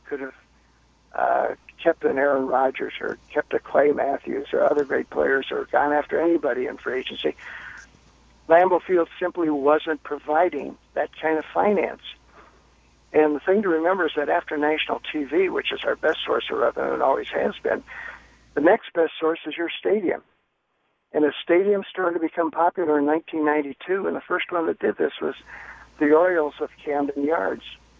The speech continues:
If you build a sta-, stadium that, <clears throat> that can make the revenue for you, you can compete. We're making four or five million dollars a year in the old Lambeau. And believe it or not, that was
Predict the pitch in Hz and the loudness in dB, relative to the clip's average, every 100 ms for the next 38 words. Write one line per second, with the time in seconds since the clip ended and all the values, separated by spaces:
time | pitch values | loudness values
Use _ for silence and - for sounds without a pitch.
0 | _ _ _ _ _ _ _ _ - 165 | _ _ _ _ _ _ _ _ -2 0
1 | 165 185 214 208 - 190 180 175 - - | 4 4 4 0 0 0 0 -2 -10 -2
2 | 190 202 156 147 135 - _ - 254 285 | 0 2 2 2 -2 -4 _ -4 0 2
3 | 240 285 - - - _ _ _ _ - | 0 -2 -6 -16 -20 _ _ _ _ 0
4 | 160 - 143 135 160 202 151 135 151 180 | 0 0 -4 0 0 0 -2 2 2 2
5 | 147 135 - 190 185 113 107 - - - | -2 -2 -2 0 0 -2 -4 -8 -20 -20
6 | - _ - 180 233 202 143 127 - 233 | -20 _ -2 2 2 0 -4 -8 -4 -4
7 | 160 - - _ _ - - _ _ 175 | -4 -8 -20 _ _ -20 -20 _ _ 2
8 | 208 190 196 143 135 175 190 196 - 170 | 4 4 0 -4 -4 0 2 2 2 4
9 | 175 151 160 165 147 147 151 139 - 135 | 4 2 2 2 4 4 4 0 -4 -6
10 | 139 165 160 147 - 127 131 139 170 151 | -2 0 0 -2 -4 -6 0 4 4 4
11 | 156 160 135 - - _ _ _ _ _ | 2 2 0 -4 -6 _ _ _ _ _
12 | _ - 135 151 185 151 143 151 - 170 | _ -12 -4 0 0 0 0 0 0 -2
13 | - | -2